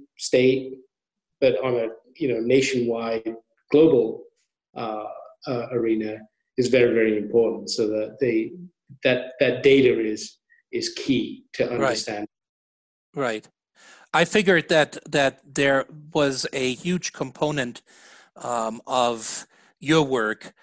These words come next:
Speaker 2: uh, outside or looking at outside data, uh, to then draw conclusions,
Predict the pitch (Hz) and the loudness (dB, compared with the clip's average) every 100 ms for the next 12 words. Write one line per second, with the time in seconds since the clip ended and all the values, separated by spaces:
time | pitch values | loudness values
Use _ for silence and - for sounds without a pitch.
0 | _ _ - 123 117 117 139 135 - 151 | _ _ -12 -4 -2 0 0 0 2 2
1 | 135 123 117 117 131 165 135 117 113 123 | 4 2 0 -4 -4 -2 -2 -4 -2 -2
2 | 120 - 120 117 101 - 120 123 90 87 | -2 0 2 0 -2 -2 -2 -2 -6 -10
3 | _ _ _ - 120 - 123 143 135 123 | _ _ _ -12 -10 -6 0 0 0 -6
4 | _ _ _ 131 127 - 123 117 - 139 | _ _ _ 0 0 -2 -8 -8 -6 -4
5 | 135 117 113 - - | -4 -6 -6 -6 -6